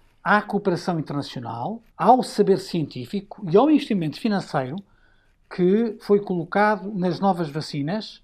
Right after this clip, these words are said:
que permitiu recordes. Nunca no mundo se conseguiram vacinas tão rapidamente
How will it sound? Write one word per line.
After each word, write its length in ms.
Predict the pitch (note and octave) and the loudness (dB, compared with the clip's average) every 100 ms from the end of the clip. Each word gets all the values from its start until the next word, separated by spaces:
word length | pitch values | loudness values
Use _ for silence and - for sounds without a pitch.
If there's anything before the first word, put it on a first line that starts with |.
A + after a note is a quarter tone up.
| _ | _
que 80 | - | -8
permitiu 760 | G#3 G3 E3+ F#3 G3+ A3 A3 - | -2 -2 -2 0 0 0 -4 -10
recordes. 640 | C#3+ G3 G3 D#3 A#2+ - - - | -2 0 2 0 -2 -10 -20 -6
Nunca 640 | D#3 B3 C4 G3+ F3 F3+ _ _ _ | 4 6 6 4 0 -4 _ _ _
no 240 | F3+ E3+ F3 | -6 -2 2
mundo 480 | F3+ G3+ F3+ G#3 G#3 _ _ _ G#3 | 2 2 0 -8 -10 _ _ _ -10
se 160 | - - | -8 -4
conseguiram 500 | G3+ F#3+ - G3+ F#3+ | -2 -2 -2 0 0
vacinas 460 | E3+ - F#3+ F3+ | -2 -2 -2 -2
tão 160 | D#3 G3 | 0 0
rapidamente 960 | E3+ D#3+ D#3 C#3+ D#3+ F3 F3 - E3 | 2 -2 -2 -4 -4 -4 -6 -10 -10